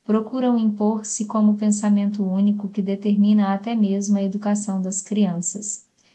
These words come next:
É preciso não esquecer que sexo biológico e função social, cultural, do gênero, do sexo, podem se distinguir,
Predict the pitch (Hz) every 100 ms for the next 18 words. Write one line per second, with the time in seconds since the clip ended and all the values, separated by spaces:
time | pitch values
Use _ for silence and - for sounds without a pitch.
0 | _ - 196 202 208 233 220 214 214 208
1 | 220 214 - 220 226 - 196 208 208 -
2 | 202 - 202 208 214 - 202 190 185 175
3 | 175 196 202 185 - 196 190 - _ _
4 | _ _ _ 202 202 208 208 208 226 233
5 | 247 - 214 208 - - 185 180 190 190
6 | 190 185 185 185 175 180 196 190 196 _
7 | _ _ _ 190 180 196 190 185 175 196
8 | 196 202 175 170 175 196 - _ _ _
9 | - 190 185 - 208 208 208 - 180 190
10 | - _ _ _ _ _ _ _ _ -
11 | 208 214 214 220 208 - 214 208 208 -
12 | 196 180 190 214